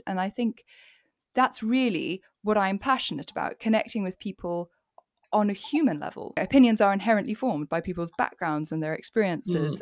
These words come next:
Speaker 1: and that's, that's really important.
Speaker 2: Well, it may be, I'm, I'm not sure if you're familiar with the world of system one and system two thinking. As you talk, it makes me think that the system one mind, which is our ancient ancestral mind, which is our instinctive mind,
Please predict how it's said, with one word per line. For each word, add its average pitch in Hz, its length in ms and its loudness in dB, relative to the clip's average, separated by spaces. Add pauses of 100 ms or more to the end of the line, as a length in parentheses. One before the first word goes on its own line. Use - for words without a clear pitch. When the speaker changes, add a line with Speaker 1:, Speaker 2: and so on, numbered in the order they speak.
Speaker 1:
and 175 180 -2 (320)
that's, 226 240 2
that's - 240 -2
really 254 180 0
important. - 560 -4
Speaker 2:
Well, 151 140 12
it 151 80 4
may 165 160 8
be, 143 180 6
I'm, 117 200 6
I'm 135 160 6
not 147 180 4
sure 123 160 8
if 120 100 4
you're 113 180 6
familiar 120 360 6
with 107 220 6
the 107 80 4
world 104 300 10
of 98 120 2
system 110 460 0
one 104 220 4
and 104 140 -2
system 107 440 0
two 113 200 0
thinking. 101 500 -2 (400)
As 113 160 6
you 117 80 -2
talk, 110 380 6
it 101 60 4
makes 110 280 4
me 107 60 2
think 104 300 0
that 87 260 6
the 101 240 0 (220)
system 113 480 0
one 104 260 2
mind, 87 300 2
which 95 160 -4
is 90 120 -2
our 92 240 6
ancient 98 500 0
ancestral 90 760 0
mind, 69 460 -6 (420)
which 90 220 -2
is 87 120 -4
our 90 140 6
instinctive 95 580 -2
mind, 65 400 -4